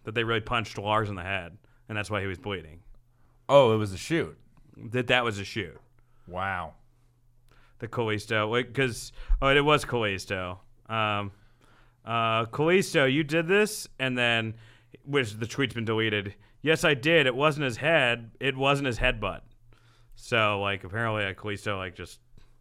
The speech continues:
Speaker 2: Yeah, that's a problem on, on all accounts.
Speaker 1: <laughs>
Speaker 2: I mean, it's, it's crazy.
Speaker 1: You gotta trust somebody's body in the ring.
Speaker 2: Yeah. And you gotta, <laughs> you gotta be able to be in the ring with someone who doesn't want to wipe out your entire
Speaker 1: <laughs>
Speaker 2: race. Like,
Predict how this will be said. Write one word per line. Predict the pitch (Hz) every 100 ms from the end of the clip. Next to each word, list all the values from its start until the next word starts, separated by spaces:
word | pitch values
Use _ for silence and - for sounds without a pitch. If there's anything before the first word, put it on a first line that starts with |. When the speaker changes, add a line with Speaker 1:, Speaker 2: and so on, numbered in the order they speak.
| - - -
Speaker 2:
Yeah, | 117
that's | 123 143
a | 117
problem | 127 135 131 110
on, | 98 95 92
on | 95 98
all | 101 85
accounts. | 80 92 92 170 -
Speaker 1:
<laughs> | 190 147 - 165 147 -
Speaker 2:
I | 165
mean, | 202 208
it's, | 196 -
it's | 170 -
crazy. | - 214 247 277
Speaker 1:
You |
gotta | 226 180
trust | - 175 151
somebody's | 151 123 101
body | 117 120 120
in | 104
the | 92
ring. | 107 120 95 92 - - - -
Speaker 2:
Yeah. | 110 139 123 87 - - - -
And | 208 262
you | 269
gotta, | 240 240 226 247 - - -
<laughs> | - - - - -
you | 190 196
gotta | 220 214
be | 196 196
able | 196
to | 175
be | 165 185
in |
the | 180
ring | 175 175
with | 170
someone | 160 175 165
who | 147 151
doesn't | 147 156 160 147
want | 156 147
to | 139
wipe | 139 143 143
out | 139
your | 127 127
entire | 127 117 127 123 117 113
Speaker 1:
<laughs> |
Speaker 2:
race. | 123 175 160 -
Like, | 175 139 107